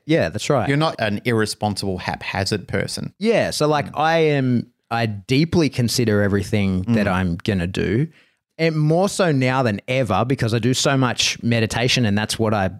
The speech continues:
Speaker 1: focus on is, you know, like, the, you know, this is my job now to think about this kind of stuff on a really deep level.
Speaker 2: Mm.
Speaker 1: And I had a conversation which kind of in-, triggered all of this, was I got accosted by a, a lady in the dog park,
Speaker 2: Yes.
Speaker 1: uh, for using a prong collar.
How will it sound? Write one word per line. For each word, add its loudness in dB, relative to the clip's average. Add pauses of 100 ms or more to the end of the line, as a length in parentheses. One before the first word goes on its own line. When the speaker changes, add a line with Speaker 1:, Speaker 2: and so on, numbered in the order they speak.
Speaker 1:
focus -2
on 2
is, 0
you 2
know, 2
like, 0
the, 0 (360)
you 0
know, -2
this -2
is 2
my 2
job -2
now 0
to -4
think -2
about 0
this -2
kind 0
of 0
stuff -2
on 0
a 2
really 2
deep -2
level. 0
Speaker 2:
Mm. 0 (500)
Speaker 1:
And 0
I 0
had 2
a 0
conversation 0
which 0
kind 0
of 2
in-, -2 (180)
triggered 0
all 0
of -4
this, -2 (260)
was 0
I 2
got -2
accosted -2
by -2
a, -2
a 0
lady 0
in 2
the 2
dog -2
park, -4
Speaker 2:
Yes. -2
Speaker 1:
uh, 0
for -2
using 2
a -2
prong 0
collar. -2